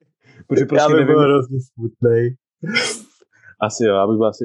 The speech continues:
Speaker 1: já bych asi šel prostě do, se do deprese. Protože prostě
Speaker 2: Ne, my
Speaker 1: já
Speaker 2: bychom si s Petrem psali, Peťo, já jsem v prdeli, to mé já taky. <laughs>
Speaker 1: No, já bych prostě tady seděl, poslouchal, poslouchal bych N F ko a prožil bych tady fotky.
Speaker 2: Hmm.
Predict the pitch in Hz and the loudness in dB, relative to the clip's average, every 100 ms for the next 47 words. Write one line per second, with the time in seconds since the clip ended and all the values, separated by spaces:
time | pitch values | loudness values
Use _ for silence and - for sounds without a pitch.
0 | - 117 113 117 117 110 113 95 113 110 | -2 0 0 -2 -2 -4 -4 -2 -2 -2
1 | 104 117 98 107 101 - 104 - _ _ | -2 -2 0 0 -2 -2 -4 -6 _ _
2 | _ _ - 110 117 - 147 160 160 160 | _ _ -2 0 0 0 2 2 2 0
3 | 170 156 156 - 147 151 143 135 143 131 | 0 -2 -6 -6 -4 -2 -2 -2 -2 0
4 | 127 143 143 151 143 139 139 131 117 135 | 0 0 -2 0 0 0 0 -4 -4 -6
5 | 120 127 123 120 123 139 139 135 127 120 | -2 0 2 0 -2 -2 2 2 2 0
6 | 127 - 135 127 - - 302 - 320 - | -4 -2 -2 -4 -8 -6 -4 0 -2 -2
7 | _ - - _ 127 127 143 147 147 123 | _ -20 -20 _ 0 2 2 0 -4 -2
8 | 139 139 147 135 127 139 139 - 139 - | 0 0 0 0 0 0 -2 -2 -4 -2
9 | 143 - 123 143 123 135 - 127 120 - | -4 -4 -2 0 0 -2 -2 -2 0 0
10 | 123 127 147 _ _ _ _ 123 123 123 | 0 -2 -6 _ _ _ _ -2 2 2
11 | 123 123 127 120 120 117 127 123 147 - | 0 0 0 0 -2 -2 -4 -2 -4 -2
12 | 117 - _ _ _ _ _ _ _ _ | -4 -6 _ _ _ _ _ _ _ _
13 | _ _ _ 143 143 | _ _ _ 0 2